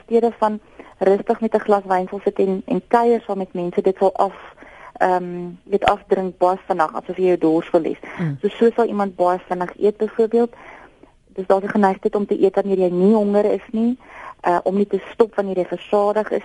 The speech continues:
Speaker 1: nie, inteendeel om aan te hou eet totdat jy eintlik al siek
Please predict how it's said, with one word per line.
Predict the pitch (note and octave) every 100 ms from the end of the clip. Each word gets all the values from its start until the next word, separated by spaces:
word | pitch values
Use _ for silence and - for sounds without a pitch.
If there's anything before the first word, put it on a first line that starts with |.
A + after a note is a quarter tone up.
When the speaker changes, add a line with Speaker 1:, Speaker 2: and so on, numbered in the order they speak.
| -
Speaker 1:
nie, | A3
inteendeel | G3 - A3+ A#3 A3+
om | G3 F#3+
aan | F#3+ G3+
te | G#3+
hou | G3 F3 -
eet | F3+ F#3 - _ - - _
totdat | G#3 G3+
jy | G3+
eintlik | G3+ F#3+ G3+
al | F3+ - -
siek | G#3+